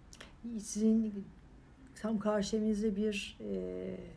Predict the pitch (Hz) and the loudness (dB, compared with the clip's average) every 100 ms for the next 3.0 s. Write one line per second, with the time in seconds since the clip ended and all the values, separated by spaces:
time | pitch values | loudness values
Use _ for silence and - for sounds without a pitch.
0 | - - - - - - - - 214 165 | -18 -20 -20 -20 -20 -18 -18 -16 -12 -10
1 | 180 - 208 202 202 - - - 196 175 | -10 -4 0 0 -2 -8 -14 -6 -4 -4
2 | - 208 214 196 220 214 214 196 214 | -4 2 2 2 2 4 2 2 0